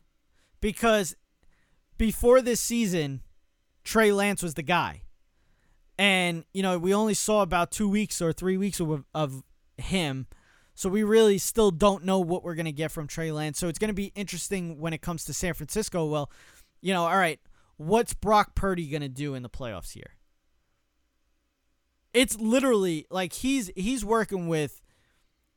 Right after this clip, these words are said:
you know, I, I mean, the, the, the pressure for Brock Purdy is literally invisible.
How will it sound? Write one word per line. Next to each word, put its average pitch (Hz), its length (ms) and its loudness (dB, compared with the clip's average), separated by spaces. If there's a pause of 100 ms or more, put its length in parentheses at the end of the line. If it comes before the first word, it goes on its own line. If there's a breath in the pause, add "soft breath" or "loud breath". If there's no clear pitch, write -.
(140)
you 190 140 -2
know, 160 380 -2 (3000)
I, 180 80 -12 (100)
I 202 100 0
mean, 202 300 -2 (340)
the, 185 300 -4
the, 160 420 -4
the 156 200 -8
pressure 226 760 -2 (600)
for 190 160 -6
Brock 185 380 0
Purdy 185 420 -2 (600)
is 160 260 0
literally 202 480 4
invisible. 147 580 -2